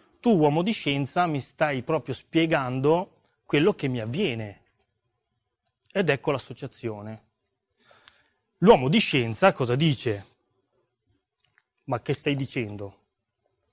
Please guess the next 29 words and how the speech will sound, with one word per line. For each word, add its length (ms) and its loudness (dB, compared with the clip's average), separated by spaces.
Cioè, 220 -8
sono 300 -4
due 120 2
cose 240 4
diverse, 560 0
no? 340 -4
Quindi 240 0
da 140 -2
una 180 -2
parte, 280 0
cioè, 80 -8
se 100 -8
qui 100 2
si 80 -2
parla 240 -2
di 80 -4
scienza, 500 -2
non 200 0
mettete 400 -2
la 100 -2
parola 320 -2
fisica 460 -6
quantistica. 760 -8
Infatti 260 -2
oggi 200 0
parliamo 340 -6
di 100 -8
nuova 360 -6
fisica, 580 -8